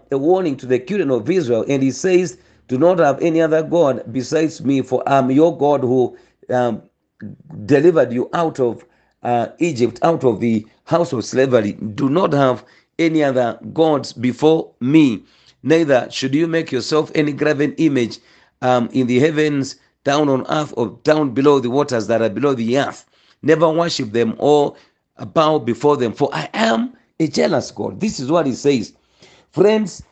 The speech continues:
uh, by extension, this applies to us. You get to see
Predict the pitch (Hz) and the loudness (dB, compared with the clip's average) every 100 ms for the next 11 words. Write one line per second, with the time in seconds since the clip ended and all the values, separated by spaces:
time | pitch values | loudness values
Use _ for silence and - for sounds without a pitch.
0 | _ _ - 147 165 160 160 156 147 131 | _ _ 0 2 2 0 0 2 2 0
1 | - 151 - - - - 143 131 - _ | -2 -6 -6 -6 -4 -2 -2 -2 -6 _
2 | _ - 147 214 196 156 143 170 190 185 | _ -14 -4 -4 0 0 0 0 0 -2
3 | 127 117 - - - _ _ _ - 139 | -2 -4 -6 -14 -18 _ _ _ -4 0
4 | 208 170 139 196 190 131 113 120 151 294 | 0 0 -6 -4 -2 0 0 0 0 -2